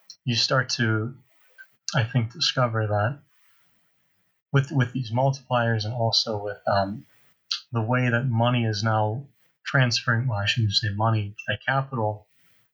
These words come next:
is now taking over the alliant affiliative, right? You've got a whole new construction there, um, whereby,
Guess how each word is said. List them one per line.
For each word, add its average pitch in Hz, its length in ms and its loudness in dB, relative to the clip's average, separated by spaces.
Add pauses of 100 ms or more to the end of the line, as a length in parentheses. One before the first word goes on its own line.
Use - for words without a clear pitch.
(100)
is 110 160 0
now 107 260 2
taking 117 380 0
over 107 260 2
the 101 100 -2
alliant 104 460 0
affiliative, 110 640 0
right? 104 280 -2 (720)
You've 117 160 -2
got 117 140 2
a 107 80 0
whole 135 280 0
new 123 180 0
construction 117 800 0
there, 110 400 0 (1120)
um, 104 320 2
whereby, 113 640 0